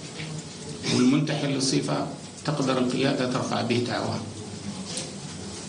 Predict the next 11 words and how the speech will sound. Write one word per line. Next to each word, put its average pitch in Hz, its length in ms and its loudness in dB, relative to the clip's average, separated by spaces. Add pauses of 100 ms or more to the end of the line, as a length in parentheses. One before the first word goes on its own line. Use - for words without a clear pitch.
(880)
ما 131 80 8
نبقاوش 147 360 2
غير 151 180 2
احنا 143 160 0
يرفعوا 127 380 0
بنا 123 180 2
الدعوة، 113 400 -2
احنا 147 280 4
رايحين 139 720 4
نرفعوا 131 340 0
الدعوة 123 380 -2